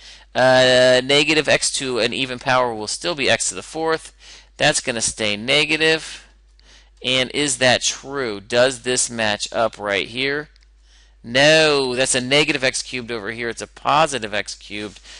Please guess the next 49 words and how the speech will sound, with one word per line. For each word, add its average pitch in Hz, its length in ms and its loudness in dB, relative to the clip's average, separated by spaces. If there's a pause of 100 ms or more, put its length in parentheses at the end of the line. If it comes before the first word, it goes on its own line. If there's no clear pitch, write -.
(140)
So 110 140 -12
this 127 220 -2
is 120 140 -4
a 120 80 -2
no. 113 500 0
They 107 140 -4
did 107 160 -10
not 110 320 2
equal 117 240 -4
each 107 100 -8
other. 104 140 -2
So - 120 -6
it's 127 140 -6
not 156 160 4
even. 87 280 -2 (480)
So 170 360 2 (280)
maybe, 156 440 2
look - 220 -10
at 196 100 -2
my, 107 120 -4
how 113 180 -4
I 110 60 -2
spelled 107 320 -8
even. 107 460 -10 (160)
That 170 160 -14
is 123 120 -8
so 120 240 -8
weird. 110 320 -8
I 117 100 -2
can't 104 240 -8
let 87 160 -10
that - 160 -12
stay. 123 540 -4 (420)
Somebody's 98 320 -14
gonna 92 100 -16
make 90 140 -14
fun 117 260 -8
of 117 100 -6
me. 113 420 -6
Mister 101 200 -12
Bean's 98 240 -14
not 95 180 -8
gonna 92 140 -6
like 107 280 -4
that. 104 320 -2
I'm 80 60 -8
gonna 95 100 -12
change 95 320 -8
that 104 280 -2